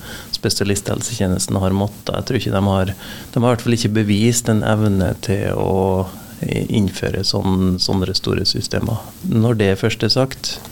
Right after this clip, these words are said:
kompleksiteten i, eh, spesialisthelsetjenesten er jo mye, mye høyere.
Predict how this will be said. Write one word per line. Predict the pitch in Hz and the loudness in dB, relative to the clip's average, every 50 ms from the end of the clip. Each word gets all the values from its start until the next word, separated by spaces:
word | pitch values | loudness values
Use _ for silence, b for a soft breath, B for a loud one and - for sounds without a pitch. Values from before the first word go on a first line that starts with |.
| - - - | -12 -10 -4
kompleksiteten | - 120 110 107 - - 117 - - - 127 - - - 123 107 87 82 - - - - 92 95 101 | 0 2 2 2 2 0 -2 0 0 -2 -2 -2 0 0 2 2 2 0 -4 -6 -2 0 2 2 2
i, | 101 98 98 98 98 95 95 92 B B B B B B B B B - - | 2 2 2 4 4 4 2 2 B B B B B B B B B -6 -4
eh, | 170 165 113 104 | -2 -2 0 -2
spesialisthelsetjenesten | 98 - - 123 - 120 107 113 110 110 - 95 - - - - 92 92 92 - - | -2 0 -2 -2 0 2 2 0 0 0 0 -2 -2 -2 -2 0 0 0 2 0 0
er | 107 104 | 2 2
jo | 95 | 2
mye, | 90 95 98 101 - - - - | 2 2 2 0 0 -2 0 0
mye | 95 95 - - - | 0 0 0 -2 -2
høyere. | 98 101 95 90 80 - - - B | 0 2 2 0 0 -4 -8 -12 B